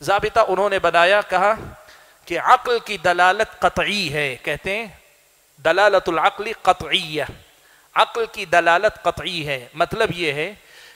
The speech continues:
कि अक्ल की, यानी अक्लानी उसूलों से जो बात समझ में आती है वो यकीनी है, वो, वो यकीनी है, दलालतुल अक्ली कतईया।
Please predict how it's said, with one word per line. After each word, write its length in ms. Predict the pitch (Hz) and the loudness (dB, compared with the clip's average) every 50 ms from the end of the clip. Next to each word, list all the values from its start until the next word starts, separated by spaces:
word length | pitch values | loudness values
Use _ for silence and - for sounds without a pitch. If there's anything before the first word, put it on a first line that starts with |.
| _ _ | _ _
कि 120 | 175 175 160 | -4 -2 -2
अक्ल 460 | 139 143 208 254 247 - 254 240 233 | 2 4 4 4 4 0 -4 -6 -6
की, 460 | - - - 226 233 240 240 240 240 - - _ _ _ _ _ _ _ _ _ _ - | -8 -10 -10 -8 -8 -6 -8 -8 -12 -14 -20 _ _ _ _ _ _ _ _ _ _ -8
यानी 140 | 156 165 180 | -8 -6 -2
अक्लानी 480 | 156 160 - - 180 180 190 196 226 240 | -2 -2 -2 0 2 2 2 2 0 0
उसूलों 460 | 233 196 180 - - 208 220 233 247 233 | 0 2 2 2 2 4 6 6 6 6
से 140 | - 226 208 | 4 2 0
जो 120 | 180 196 | 2 2
बात 200 | 175 180 202 208 - | 4 4 4 4 2
समझ 320 | - 190 175 196 196 170 180 | 0 0 2 2 0 0 -2
में 100 | 190 185 | -2 0
आती 240 | 175 170 160 - 196 | 0 0 0 -2 -4
है 80 | 214 247 | 0 2
वो 100 | 233 202 | 2 2
यकीनी 460 | 180 175 - - 196 180 170 160 139 | 2 2 0 -2 -4 -4 -4 -6 -6
है, 100 | 127 127 | -8 -10
वो, 180 | 117 113 110 - - - - _ _ _ _ _ _ _ _ _ _ _ _ _ _ _ _ _ _ _ _ _ _ _ _ _ _ - | -12 -12 -14 -16 -20 -20 -20 _ _ _ _ _ _ _ _ _ _ _ _ _ _ _ _ _ _ _ _ _ _ _ _ _ _ 2
वो 420 | 160 190 226 262 - - - - - - - _ _ _ _ _ _ _ _ _ 156 | 6 6 6 6 6 2 -4 -20 -20 -20 -20 _ _ _ _ _ _ _ _ _ -6
यकीनी 360 | 170 - - 208 190 180 160 | -4 -4 -2 -4 -4 -4 -6
है, 160 | 127 123 127 131 | -10 -8 -2 0
दलालतुल 600 | 165 185 220 240 233 226 220 214 208 196 190 180 | 2 4 6 6 6 6 2 0 0 0 0 2
अक्ली 340 | 151 226 240 - 233 247 233 - - | 4 4 2 2 -2 -6 -6 2 2
कतईया। 560 | 214 202 - 196 165 226 226 196 170 151 127 | 2 2 2 0 -4 -4 -4 -4 -4 -4 -6